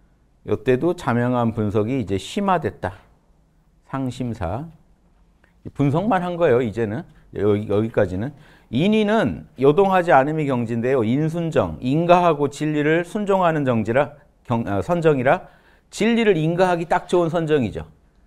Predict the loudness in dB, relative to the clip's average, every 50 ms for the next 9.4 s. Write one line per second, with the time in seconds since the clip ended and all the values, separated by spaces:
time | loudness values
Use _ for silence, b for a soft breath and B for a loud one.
0 | _ _ _ _ _ _ _ _ _ _ -6 -6 -6 -8 -6 -4 -2 2 4 4
1 | 2 2 0 -2 -2 -2 -2 -4 -4 -4 -6 -6 -8 -8 -8 -8 -10 -12 -12 -16
2 | -20 _ _ _ _ _ _ _ _ _ _ _ _ _ _ -2 2 4 4 4
3 | 4 4 0 0 0 -2 0 0 0 -2 -2 -4 -2 0 2 2 2 2 0 0
4 | 0 0 0 -2 -6 b b b b b b 4 4 4 6 4 2 0 2 0
5 | 0 0 -2 -4 -4 -4 0 2 4 4 4 4 2 2 0 0 0 0 -4 -8
6 | -6 -4 0 2 2 2 2 2 2 2 2 2 2 0 0 0 -2 -2 -2 -4
7 | -2 -2 -4 -6 -8 -12 -18 -20 _ _ _ _ _ _ _ -10 -8 -8 -6 -2
8 | 0 2 6 6 6 6 6 6 4 4 4 4 0 -2 -2 -2 -2 -2 -4 -4
9 | -4 -8 -10 -10 -12 -14 -14